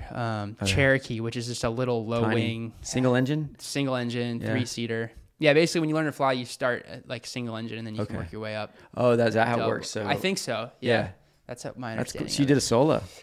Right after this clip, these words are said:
Speaker 1: I soloed, yeah.
Speaker 2: Where'd you, where'd you go?
Speaker 1: Just in New Smyrna.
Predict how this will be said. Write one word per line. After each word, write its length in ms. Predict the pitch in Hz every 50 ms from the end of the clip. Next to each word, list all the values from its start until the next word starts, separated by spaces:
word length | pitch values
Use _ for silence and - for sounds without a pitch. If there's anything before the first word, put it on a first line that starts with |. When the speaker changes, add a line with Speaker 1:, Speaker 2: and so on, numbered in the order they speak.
| - - -
Speaker 1:
I 80 | 139
soloed, 380 | 135 - 175 175 180 160 131 120
yeah. 60 | 131 139
Speaker 2:
Where'd 120 | 143 135
you, 100 | 139 139
where'd 180 | - 139 139 139
you 60 | 120
go? 300 | 110 127 147 175 156 - - _ _ - 151
Speaker 1:
Just 240 | 147 180 170 -
in 100 | 170 170
New 120 | 165 160 160
Smyrna. 440 | - - 156 151 160 160 143 127